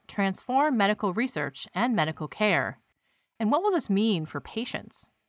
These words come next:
To find out, we invite you to read a special supplement to Science Magazine, prepared by Icahn Mount Sinai in partnership with Science. Just visit our website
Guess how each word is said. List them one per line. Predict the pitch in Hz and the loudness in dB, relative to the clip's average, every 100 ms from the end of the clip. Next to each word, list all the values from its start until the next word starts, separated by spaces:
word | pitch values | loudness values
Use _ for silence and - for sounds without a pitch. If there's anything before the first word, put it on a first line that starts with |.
| _ _ | _ _
To | - | -2
find | 202 185 175 | 4 6 6
out, | 170 208 269 - | 6 6 2 -4
we | 208 277 | -2 2
invite | 247 208 | 4 4
you | 233 240 | 4 -4
to | 277 | -4
read | 196 175 170 | -2 -2 -2
a | |
special | - 185 190 247 | -2 -2 -2 -4
supplement | - 269 214 156 139 - | 0 0 0 -4 -4 -6
to | 196 | -6
Science | - 185 202 - | 0 0 0 0
Magazine, | 190 226 214 147 131 131 _ _ _ | 2 2 0 -2 -6 -6 _ _ _
prepared | 226 - 214 214 277 | -4 0 2 4 4
by | 208 175 | 4 4
Icahn | 165 208 - 214 196 | 4 2 4 4 4
Mount | 185 - | 2 4
Sinai | 220 277 180 139 156 _ _ _ _ | 4 4 2 0 -4 _ _ _ _
in | 320 294 | -4 4
partnership | 220 190 175 - 156 | 4 4 0 -4 -6
with | 143 | -6
Science. | - 151 135 123 - - _ _ _ - | 0 0 0 -6 -10 -18 _ _ _ -8
Just | 285 | -2
visit | 226 208 | 2 6
our | 180 | 6
website | 185 320 - 220 | 8 4 4 4